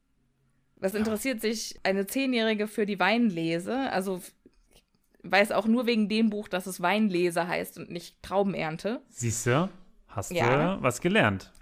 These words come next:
Speaker 2: von
Speaker 1: Ja,
Speaker 2: mir.
Speaker 1: und das Buch hatte unten einen, äh,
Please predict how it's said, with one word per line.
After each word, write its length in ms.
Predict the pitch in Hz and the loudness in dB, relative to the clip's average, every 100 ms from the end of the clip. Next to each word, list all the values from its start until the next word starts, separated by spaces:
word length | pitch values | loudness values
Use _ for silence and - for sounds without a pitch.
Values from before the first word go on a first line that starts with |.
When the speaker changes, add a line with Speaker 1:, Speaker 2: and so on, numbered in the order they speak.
| - | -6
Speaker 2:
von 80 | 123 | 0
Speaker 1:
Ja, 260 | 175 185 240 | 2 2 -2
Speaker 2:
mir. 40 | - - - | -6 -2 4
Speaker 1:
und 200 | 285 285 | 4 2
das 120 | 240 | -2
Buch 320 | 262 339 339 - | 2 2 0 -2
hatte 380 | 254 247 247 - | 0 2 0 2
unten 360 | 262 269 254 | 0 0 -2
einen, 540 | - 208 220 226 220 220 | 0 0 2 2 2 0
äh, 540 | - 202 196 190 196 | -2 -2 0 -2 -4